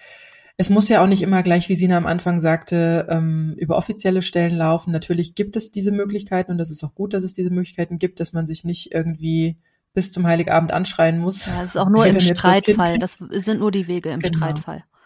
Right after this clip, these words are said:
Speaker 1: Und, ähm, ja, vielleicht macht man auch so eine abwechselnde Lösung, also dass, dass man das eine Weihnachten ist Heiligabend dann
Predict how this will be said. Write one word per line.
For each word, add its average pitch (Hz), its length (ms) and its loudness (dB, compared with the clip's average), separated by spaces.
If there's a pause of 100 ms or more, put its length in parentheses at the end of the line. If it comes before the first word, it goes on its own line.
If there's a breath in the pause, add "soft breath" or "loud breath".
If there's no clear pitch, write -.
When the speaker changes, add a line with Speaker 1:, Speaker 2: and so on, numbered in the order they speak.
(500 soft breath)
Speaker 1:
Und, 170 580 -2
ähm, 160 840 -2 (400)
ja, 190 160 6
vielleicht 202 320 2
macht 202 180 -2
man 208 120 0
auch 185 100 2
so - 80 -4
eine 190 120 2
abwechselnde 175 520 -2
Lösung, 156 480 -2
also 156 220 -4
dass, 156 380 -6 (100)
dass 160 180 -4
man 165 100 -2
das 160 140 -2
eine 160 300 -2
Weihnachten 160 800 -2 (440 soft breath)
ist - 140 -8
Heiligabend 160 640 -2
dann 151 480 -6